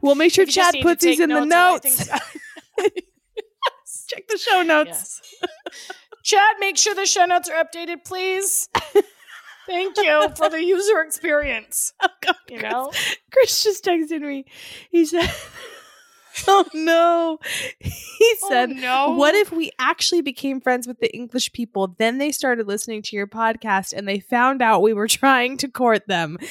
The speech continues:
Speaker 1: This could ruin everything."
Speaker 2: No, no.
Speaker 1: It could also make everything.
Speaker 2: Here's the thing. This is what I just did the other day. I talked about it on Patreon, remember? And I said, and I quote, something along the lines of,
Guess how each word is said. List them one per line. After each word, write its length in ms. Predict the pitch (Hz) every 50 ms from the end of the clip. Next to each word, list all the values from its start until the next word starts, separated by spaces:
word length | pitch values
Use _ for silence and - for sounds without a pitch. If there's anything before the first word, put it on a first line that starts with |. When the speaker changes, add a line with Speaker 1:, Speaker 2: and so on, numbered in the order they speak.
| - 330 -
Speaker 1:
This 340 | 233 220 277 311 320 - -
could 320 | - - 254 220 202 180
ruin 500 | 190 226 269 277 277 269 277 269 269 269 - -
everything." 720 | - 254 254 233 214 226 220 240 208 196 214 196 180 165 -
Speaker 2:
No, 200 | 381 381 320 254 - - - _ _
no. 220 | 311 - 330 427 320
Speaker 1:
It 40 | - - -
could 280 | - - 403 403 392 - - -
also 480 | 254 294 302 339 - - - 285 277 254
make 380 | 226 214 208 196 190 180 - -
everything. 600 | - 165 156 - - 147 151 - _ - 117 113 -
Speaker 2:
Here's 380 | 285 277 339 311 311 302 -
the 120 | - 294 277
thing. 480 | - - 453 523 523 359 233 - 196 - _ _ _ _ _ _ _
This 420 | 202 202 208 320 392 466 453 -
is 180 | 554 571 - 370
what 120 | 480 453
I 140 | 415 403 403 403
just 240 | 440 466 - - -
did 180 | 349 330 349 339
the 100 | 349 330
other 180 | 330 320 339 349
day. 80 | - 453 -
I 80 | 320 240
talked 280 | - - 294 302 302 -
about 160 | - 330 320
it 40 | 330
on 140 | 330 330 339
Patreon, 640 | - 403 494 - - - 320 262 233 208 202 202 196
remember? 360 | 202 240 262 285 311 339 440 494 554 - -
And 120 | 294 302 294
I 140 | 285 285
said, 520 | 285 277 - - - - 349 302 262 220 - - - -
and 300 | 240 254 254 247 240 254
I 160 | 254 240 226
quote, 580 | - - - - - 349 311 247 202 - - -
something 520 | - - - - 330 339 339 - 392 381
along 360 | 370 359 339 330 320 311 302
the 100 | 302 294
lines 400 | 294 294 302 311 311 320 311 302 277
of, 400 | 220 156 117 90 - - -